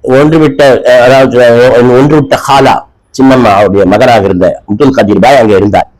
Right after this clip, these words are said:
அஹ், உஸ்தாதாக இருந்தார். அவர் தன்னுடைய சக உஸ்தாத், சக ஆசிரியர்,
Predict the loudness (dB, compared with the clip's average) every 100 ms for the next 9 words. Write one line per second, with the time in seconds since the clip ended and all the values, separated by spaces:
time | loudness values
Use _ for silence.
0 | _ _ _ -4 -4 -2 -2 0 -2 -2
1 | -2 -4 -4 -4 -4 -2 -2 0 0 2
2 | 0 -2 -2 0 0 -2 -2 -2 -2 -4
3 | -2 0 0 -2 -2 0 0 -2 -2 -2